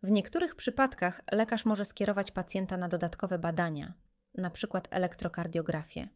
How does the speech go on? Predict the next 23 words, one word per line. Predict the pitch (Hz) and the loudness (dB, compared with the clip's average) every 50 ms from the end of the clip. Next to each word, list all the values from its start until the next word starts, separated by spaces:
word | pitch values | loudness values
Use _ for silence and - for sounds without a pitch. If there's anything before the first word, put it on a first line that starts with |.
| _ _ _ _ _ _ _ - | _ _ _ _ _ _ _ -6
E | 170 | -4
K | 165 - 160 165 | -4 -2 -4 -4
G. | 160 151 143 143 160 139 _ _ - - - - _ _ _ _ _ _ _ _ _ _ _ _ _ _ - | -4 -4 -6 -6 -8 -10 _ _ -20 -20 -20 -20 _ _ _ _ _ _ _ _ _ _ _ _ _ _ 0
Na | 196 196 185 | 2 2 2
cztery | - - - 302 311 330 320 | 2 2 4 4 4 4 4
tygodnie | - 254 208 233 262 240 262 247 | 2 6 6 6 8 8 6 4
przed | 247 - 247 220 208 | 6 2 0 2 4
zabiegiem | 214 220 202 214 233 202 214 220 220 214 | 4 4 6 6 4 6 6 4 2 2
konieczne | 214 - 196 190 202 208 - - 202 190 | 0 0 0 2 2 2 2 0 0 0
jest | 185 185 180 | 0 -2 -2
zaprzestanie | 175 185 185 - - 180 - - 185 175 180 170 | -2 -2 -2 0 0 -2 -2 -2 -2 -4 -4 -2
palenia | - 170 165 160 160 160 | -2 -2 -2 -2 -4 -4
papierosów. | - 165 165 - 160 156 151 143 - - - - - _ _ _ _ _ _ _ _ _ _ _ _ - | -6 -6 -6 -6 -4 -4 -4 -6 -8 -10 -12 -14 -16 _ _ _ _ _ _ _ _ _ _ _ _ -2
Nauk | 185 185 180 180 170 170 - | 0 2 4 4 2 0 -2
ten | - 175 170 170 | -4 -2 0 0
mógłby | 170 170 165 170 160 175 | -2 -2 -2 -2 -2 -2
źle | 165 170 196 233 | 2 4 4 4
wpłynąć | 233 - - - 180 170 165 165 165 - | 4 2 -4 -4 -2 -2 -2 -4 -4 -6
na | 170 | -6
proces | 165 - 175 165 - 170 170 | -6 -4 -4 -4 -4 -4 0
gojenia | 160 170 170 165 165 160 156 | 0 0 0 0 -2 -4 -6
się | - - 170 | -6 -6 -6
ran. | 165 156 156 156 165 175 | -4 -4 -4 -6 -8 -10